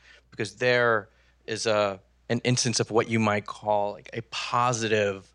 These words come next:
outcome of federal policy for f-, ma-, for marriage and family and fertility. 'Cause in the military, uh,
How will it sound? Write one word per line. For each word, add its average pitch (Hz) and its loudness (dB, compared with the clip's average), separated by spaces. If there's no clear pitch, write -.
outcome 110 0
of 101 -6
federal 107 0
policy 107 -6
for 104 -4
f-, - -12
ma-, 113 0
for 104 -2
marriage 95 -4
and 95 -16
family 92 -16
and 104 -20
fertility. 120 -4
'Cause - -18
in 180 4
the 180 4
military, 120 0
uh, 104 2